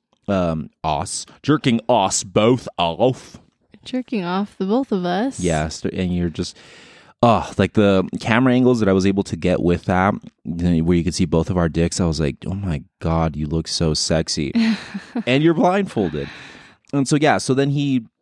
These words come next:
Speaker 1: is obviously, like, very much, like, ready, and he looks at me,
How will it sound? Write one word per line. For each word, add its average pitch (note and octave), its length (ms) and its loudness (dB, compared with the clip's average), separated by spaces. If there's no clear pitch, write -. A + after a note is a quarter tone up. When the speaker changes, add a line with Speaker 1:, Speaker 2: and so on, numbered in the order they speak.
Speaker 1:
is A#2+ 520 2
obviously, C#3+ 460 0
like, F#2+ 240 0
very A2+ 360 2
much, F#2+ 340 0
like, D#2+ 240 -2
ready, E2+ 640 0
and E2 140 -4
he F2 100 -4
looks F#2+ 380 0
at F2+ 140 0
me, E2 300 -2